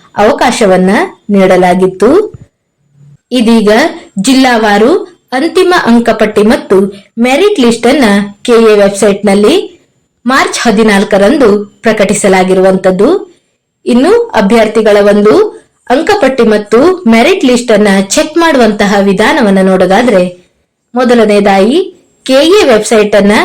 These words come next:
ಭೇಟಿ ನೀಡಿ ತ್ರೀ ಡಾಟ್ ಮೇಲೆ ಕ್ಲಿಕ್ ಮಾಡಿ ಪ್ರವೇಶ ಇಲ್ಲಿ ಕ್ಲಿಕ್ ಮಾಡಿದ ನಂತರ ಕರ್ನಾಟಕ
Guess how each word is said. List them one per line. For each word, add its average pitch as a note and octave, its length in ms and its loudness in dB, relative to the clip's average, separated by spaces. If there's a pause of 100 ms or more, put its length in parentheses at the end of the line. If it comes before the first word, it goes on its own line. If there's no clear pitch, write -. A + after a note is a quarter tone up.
(180)
ಭೇಟಿ G3 300 0
ನೀಡಿ G3 680 0 (480)
ತ್ರೀ D#4+ 260 0
ಡಾಟ್ A3+ 320 0
ಮೇಲೆ G#3 360 2
ಕ್ಲಿಕ್ A3+ 400 -2
ಮಾಡಿ G3+ 420 0 (520)
ಪ್ರವೇಶ A3 480 2 (380)
ಇಲ್ಲಿ A#3 260 2
ಕ್ಲಿಕ್ C#4 280 -4
ಮಾಡಿದ G#3+ 280 0
ನಂತರ F#3+ 400 0 (1600)
ಕರ್ನಾಟಕ A3 540 0